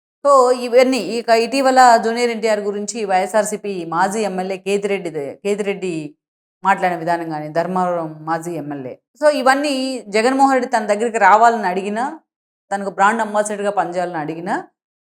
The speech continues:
జూనియర్ ఎన్టీఆర్ ఎక్కడ అంగీకరించలేదు అని చెప్పేసి కేతిరెడ్డి ఒక బాంబు పేల్చే ప్రయత్నం చేశారు. So, ఇవన్నీ చూసినట్లయితే నిజంగానే జూనియర్ ఎన్టీఆర్ తిరిగి టీడీపీతో సఖ్యత కోరుకుంటున్నారా?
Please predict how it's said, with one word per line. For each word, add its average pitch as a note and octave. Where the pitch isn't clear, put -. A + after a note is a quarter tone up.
జూనియర్ C4+
ఎన్టీఆర్ A#3
ఎక్కడ A3
అంగీకరించలేదు G3+
అని F#3
చెప్పేసి F#3
కేతిరెడ్డి G3+
ఒక E3+
బాంబు F3+
పేల్చే D#3+
ప్రయత్నం C#3+
చేశారు. B2+
So, B3
ఇవన్నీ B3
చూసినట్లయితే A#3+
నిజంగానే C4
జూనియర్ A#3
ఎన్టీఆర్ A3
తిరిగి B3+
టీడీపీతో A3+
సఖ్యత A3
కోరుకుంటున్నారా? E3+